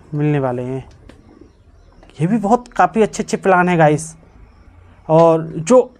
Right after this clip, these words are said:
आने वाला समय है उसमें, अ, जो बीएसएनएल है वो फ़ाइव जी होने जा रहा है। तो कृपया, अ, देरी ना करें और port to बीएसएनएल। देखिए,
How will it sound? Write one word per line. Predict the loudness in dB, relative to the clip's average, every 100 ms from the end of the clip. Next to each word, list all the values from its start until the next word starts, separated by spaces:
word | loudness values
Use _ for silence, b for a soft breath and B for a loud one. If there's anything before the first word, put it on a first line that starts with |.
| -4
आने | 0 4
वाला | 4 2
समय | 0 -2 0
है | 0 -2
उसमें, | -6 -2 0 2 0
अ, | -2 0 2
जो | 2 0 0 B B B 0
बीएसएनएल | 2 2 0 2
है | 4 2 -2 _ -2
वो | -2
फ़ाइव | 0 0 0
जी | 0 -4 -4 -20 -20 _ -2
होने | 2 4
जा | 4 2
रहा | 2
है। | -2 -4 -10 B B B B 0
तो | 2 4 2 -4 -6
कृपया, | 0 2 2
अ, | -2 -20 _ -10 -8 -6
देरी | 0 2 4
ना | 2
करें | 2 0 0 -4 _ _ -6
और | -2 -2 -4 -2
port | 0 0
to | 0 0 -2 -14
बीएसएनएल। | 0 0 0 -4 -6 -10 -18 -20 -20 _ _ _ -20 -20 _ _ _ _ -20 -20 -20 -20 -20 -20 _ _ -20 B B B -8
देखिए, | -4 -2 -4